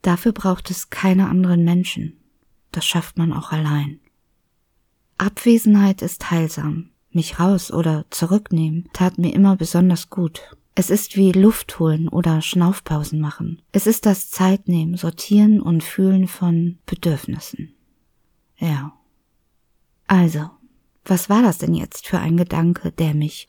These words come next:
wach küsste? Der Gedanke war eine Erkenntnis. Mir fehlen die Worte.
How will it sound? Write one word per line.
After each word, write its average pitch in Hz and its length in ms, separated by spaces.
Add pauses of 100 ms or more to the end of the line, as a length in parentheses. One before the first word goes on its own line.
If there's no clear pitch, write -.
wach 170 260
küsste? - 600 (1200)
Der 190 80
Gedanke 202 580
war 202 140
eine 175 280
Erkenntnis. 170 960 (440)
Mir 196 160
fehlen 214 440
die 196 200
Worte. 170 480